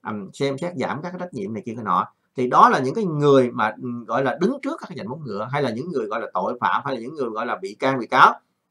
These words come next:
Còn, à, à, riêng trong cái trường hợp Nguyễn Đức Chung thì rõ ràng là bây giờ chúng ta cũng không có nói trước là ông ta là như thế nào. Ừm, tuy nhiên thì, à, cái việc mà đứng trước, ừm, cái, ừm, à, cái, cái quyết định như thế này thì rõ ràng đó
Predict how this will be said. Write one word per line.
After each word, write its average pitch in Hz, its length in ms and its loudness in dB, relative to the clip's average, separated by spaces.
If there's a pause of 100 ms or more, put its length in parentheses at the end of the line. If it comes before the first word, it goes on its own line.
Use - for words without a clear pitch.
Còn, 127 260 0
à, 131 240 0 (240)
à, 120 160 -2
riêng 175 240 2
trong 180 120 4
cái 196 80 2
trường 147 100 -2
hợp 127 140 6
Nguyễn 139 180 0
Đức 185 120 -4
Chung 165 200 -6
thì 131 120 0
rõ 123 180 2
ràng 147 180 -4
là 139 60 -6
bây 160 160 -6
giờ 143 220 -2
chúng - 100 -14
ta 175 80 -8
cũng - 160 -14
không 180 280 -4 (100)
có 214 200 0
nói 226 320 -2
trước 269 260 0
là 151 80 4
ông 151 200 -4
ta 143 140 2
là 127 80 -2
như 131 160 -4
thế 175 60 -6
nào. 123 340 6 (280)
Ừm, 123 220 0 (140)
tuy 180 240 4
nhiên 170 380 2
thì, 123 200 4
à, 113 260 0 (280)
cái 214 140 8
việc 120 260 0
mà - 120 -2
đứng 240 380 0
trước, 262 180 0 (240)
ừm, 147 760 -6
cái, 190 220 4
ừm, 147 280 2 (380)
à, 143 140 -8 (140)
cái, 180 140 -2
cái 214 80 2
quyết 240 160 -2
định 117 180 0
như 151 180 2
thế 175 100 4
này 120 360 2
thì 110 180 -2
rõ 110 380 4
ràng 120 300 2
đó 151 100 4